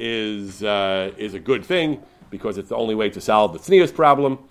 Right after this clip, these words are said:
Therefore, Bal Tashchis doesn't apply because when you're doing something for a constructive religious reason, there's no concern for Bal Tashchis. Incidentally, this advice of the Torah Lishma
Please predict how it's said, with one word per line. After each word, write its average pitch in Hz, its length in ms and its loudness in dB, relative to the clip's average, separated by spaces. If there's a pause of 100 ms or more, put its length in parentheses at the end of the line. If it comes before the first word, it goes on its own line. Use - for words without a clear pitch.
(480)
Therefore, 165 380 2
Bal 117 120 -2
Tashchis 151 360 0
doesn't 143 240 -2
apply 190 360 4
because 147 260 -8
when 131 100 -6
you're 113 80 -6
doing 170 240 0
something 123 420 -4
for 113 160 -4
a 104 80 0
constructive 131 640 0
religious 156 340 -2
reason, 156 440 0 (360)
there's 123 160 -2
no 151 160 4
concern 143 640 2
for 127 560 4 (300)
Bal 110 140 -2
Tashchis. - 500 -6 (380)
Incidentally, 143 540 -4
this 175 220 -6
advice 143 460 -6
of 120 120 -8
the 117 60 -12
Torah 127 240 -4
Lishma 117 500 -2